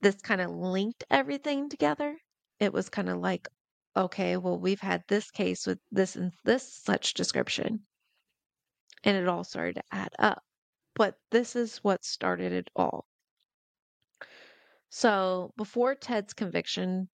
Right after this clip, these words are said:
Doctor Carlo, whom I mentioned earlier, he was assigned to Ted's case by a judge. Doctor Carlo had developed the theory of how serial killers could camouflage with society. And remember, this is the seventies. That's,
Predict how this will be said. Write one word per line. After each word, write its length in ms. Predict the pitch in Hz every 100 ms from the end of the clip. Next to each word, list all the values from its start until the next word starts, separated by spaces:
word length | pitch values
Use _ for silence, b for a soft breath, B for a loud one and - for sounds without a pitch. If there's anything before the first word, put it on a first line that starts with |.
| _
Doctor 320 | - 180 -
Carlo, 440 | 233 202 175 175 190
whom 180 | 196 175
I 60 |
mentioned 380 | 170 185 220 220 175
earlier, 480 | 170 170 170 180 - B B B B B B
he 120 | -
was 120 | 208
assigned 340 | 196 220 208 202
to 60 |
Ted's 320 | 208 214 196 -
case 280 | - 180
by 160 | - 190
a 80 | 185
judge. 560 | 170 180 - - - - _ _ _ _ _ b b _ _
Doctor 320 | - 190 190 185
Carlo 580 | - 190 185 185 185 185
had 220 | 190 185
developed 360 | 180 185 185
the 80 | 214
theory 360 | - 185 180 180
of 100 | 180
how 200 | 202 180
serial 420 | - 226 226 220
killers 540 | 220 190 180 180 180 - -
could 220 | 180 -
camouflage 800 | - 202 180 - - 80 - -
with 140 | - -
society. 800 | 190 - 67 62 - - - _ _ _ _ _ _ _ b b b b _ _ _ _ _ -
And 460 | - 190 190 185 185
remember, 300 | 208 214 190
this 220 | 196 -
is 100 | 240
the 100 | 220
seventies. 440 | - 214 202 - -
That's, 320 | 202 - -